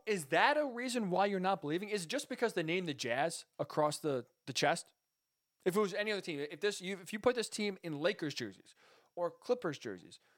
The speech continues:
or Celtics jerseys or Knicks jerseys, or maybe not the Knicks, or, or Heat jerseys, Bucks jerseys. Are we believing in, in the Jazz? Are we viewing the Jazz differently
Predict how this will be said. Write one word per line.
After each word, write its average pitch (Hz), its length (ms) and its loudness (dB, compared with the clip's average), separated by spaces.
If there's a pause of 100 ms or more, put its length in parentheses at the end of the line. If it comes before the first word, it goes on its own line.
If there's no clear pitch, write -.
(180)
or 165 340 0
Celtics 240 580 0
jerseys 101 440 -10
or 143 160 -2
Knicks 196 420 -2
jerseys, 104 440 -10
or 139 380 -6
maybe 156 180 -4
not 101 160 -8
the 101 60 -14
Knicks, 87 220 -14 (340)
or, 147 380 2
or 147 320 2 (320)
Heat - 280 -2
jerseys, - 460 -6 (760)
Bucks 247 260 4
jerseys. 120 300 -8
Are 165 80 4
we 294 140 2
believing 311 440 0
in, 285 160 -4
in 208 100 -2
the 196 80 2
Jazz? 175 300 4
Are 185 100 2
we 285 180 0
viewing 226 300 -4
the 202 80 -8
Jazz 170 280 0
differently 110 420 -6